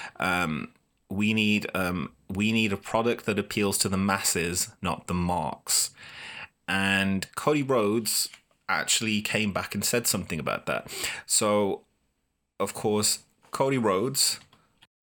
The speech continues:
thank you very much, Doob. Cody Rhodes, I'm just gonna pop you into here. Cody Rhodes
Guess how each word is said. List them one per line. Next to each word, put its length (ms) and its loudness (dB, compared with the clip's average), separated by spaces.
thank 160 0
you 60 -14
very 140 2
much, 240 0
Doob. 260 -4
Cody 220 2
Rhodes, 280 4
I'm 120 0
just 100 -2
gonna 200 0
pop 380 -6
you 140 2
into 220 0
here. 320 -2
Cody 180 2
Rhodes 580 2